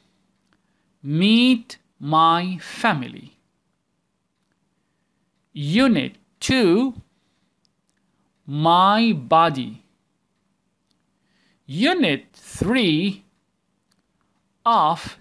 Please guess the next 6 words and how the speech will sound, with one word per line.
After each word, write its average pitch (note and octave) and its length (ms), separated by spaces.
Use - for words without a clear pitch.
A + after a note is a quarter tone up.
to D3+ 120
School. E3 760
Unit G#3 560
four, F3+ 840
Time C#4 640
to - 160